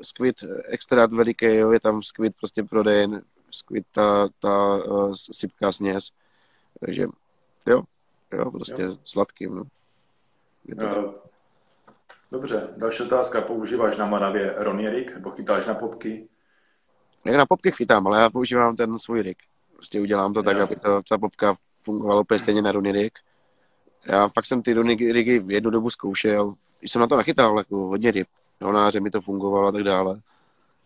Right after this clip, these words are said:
Speaker 2: Mhm.
Speaker 1: Ale jak říkám, pro mě to je jednodušší, je to hrozně rychle navázaný, jo, to slip Dčko, jo, s tím, jak je dělám s tím stavováním a dá se říct, že to funguje skoro stejně. Jediné, co tam není, tak je tam tři sta šedesát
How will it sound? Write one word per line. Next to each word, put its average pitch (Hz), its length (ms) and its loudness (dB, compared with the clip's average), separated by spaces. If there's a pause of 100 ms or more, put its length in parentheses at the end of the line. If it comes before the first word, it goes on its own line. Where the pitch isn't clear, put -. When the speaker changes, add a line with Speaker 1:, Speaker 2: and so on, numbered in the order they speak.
Speaker 2:
Mhm. 110 140 -14
Speaker 1:
Ale 98 100 2
jak 101 100 2
říkám, 95 260 0
pro 104 120 2
mě 107 140 2
to 110 100 0
je 107 100 4
jednodušší, 104 380 0
je 101 80 0
to 107 80 2
hrozně 101 420 0
rychle 104 240 0
navázaný, 98 600 0 (240)
jo, 92 120 -6
to - 60 -10
slip 98 240 -4
Dčko, 95 400 0 (580)
jo, 95 160 -2
s - 80 -6
tím, 95 180 -4
jak 90 80 -2
je 92 120 4
dělám 92 240 2
s - 40 -6
tím 101 140 -4
stavováním 92 720 0 (100)
a 90 140 -6 (420)
dá 98 200 0
se 101 100 -4
říct, 101 100 -4
že 98 60 -4
to 95 100 -14
funguje 98 220 -2
skoro 110 240 -2
stejně. 92 380 -6 (100)
Jediné, 98 300 -2
co - 80 -4
tam 98 100 -2
není, 95 200 0
tak 92 120 -2
je 95 60 -2
tam 85 140 -10
tři 101 140 -8
sta 98 120 -4
šedesát 98 360 -4